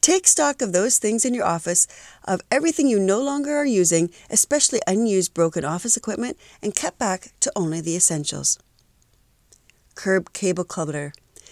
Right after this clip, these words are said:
Use a surge-protected power bar to prevent your computers and other equipment from frying during an electrical storm or power surge.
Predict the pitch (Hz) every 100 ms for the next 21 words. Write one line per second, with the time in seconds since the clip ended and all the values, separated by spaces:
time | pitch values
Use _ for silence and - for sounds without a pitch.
0 | - - 196 294 339 - 233 226 - 262
1 | 247 - 254 190 160 151 147 - 170 160
2 | 170 254 277 262 - 185 160 - 151 143
3 | 214 - - 156 - 180 180 254 247 151
4 | 147 - - 175 190 208 226 240 190 185
5 | - 151 147 151 185 - 214 196 - 147
6 | 135